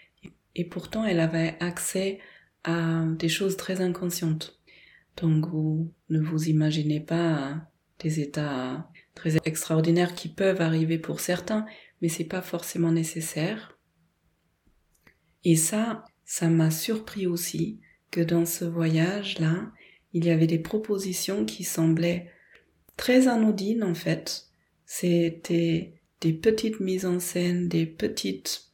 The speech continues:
entre guillemets, hein, petites méditations guidées par la voix, par des mots,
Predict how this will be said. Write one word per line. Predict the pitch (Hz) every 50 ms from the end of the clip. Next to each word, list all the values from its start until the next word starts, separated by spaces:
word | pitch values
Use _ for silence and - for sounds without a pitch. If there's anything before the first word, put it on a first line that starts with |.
| - _ _ _ _ _ _ -
entre | 175 165 165 - -
guillemets, | 160 180 180 180 180 170 165 160
hein, | 160 - - - - _ _ _
petites | - 196 190 - - 185 - -
méditations | 175 175 170 175 170 165 180 175 170 - - - 170 170 175 170
guidées | 165 165 160 160 156 165 160 160 165 165 170 - - - - - _ _ _ -
par | 165 151 151 151 151 156 170
la | 185 190 190
voix, | 190 190 175 175 170 170 170 170 170 170
par | - 170 160 165
des | 160 180 180
mots, | 180 175 175 175 170 - - 180 180 180